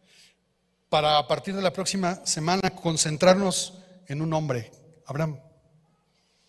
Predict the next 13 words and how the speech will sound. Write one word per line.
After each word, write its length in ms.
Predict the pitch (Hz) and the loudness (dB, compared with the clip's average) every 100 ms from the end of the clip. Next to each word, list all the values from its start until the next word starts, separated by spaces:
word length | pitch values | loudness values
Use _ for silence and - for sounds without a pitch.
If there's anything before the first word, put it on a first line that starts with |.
| _ - - | _ -16 -2
Este 260 | 170 226 | 0 6
hombre 460 | 214 226 226 247 247 - - - - - _ _ _ _ _ _ _ | 6 6 4 2 0 -12 -20 -20 -20 -20 _ _ _ _ _ _ _
del 200 | 139 151 | -6 -6
que 140 | - 151 | -4 -8
Génesis 580 | - 185 202 196 185 151 | -6 -6 -6 -6 -6 -4
guarda 300 | 165 165 160 | -4 -4 -6
silencio, 680 | - 135 143 - 135 127 _ _ _ _ _ - | -10 -12 -12 -12 -14 -16 _ _ _ _ _ -8
del 680 | 131 139 139 - - - _ _ _ _ _ _ _ | -4 -4 -4 -10 -20 -20 _ _ _ _ _ _ _
por 280 | 127 139 - | -8 -6 -6
qué 300 | 175 185 202 | -6 -6 -6
Dios 340 | 135 156 156 | -8 -8 -8
lo 60 | 156 | -10
escoge. 440 | - 143 - 113 | -12 -14 -16 -20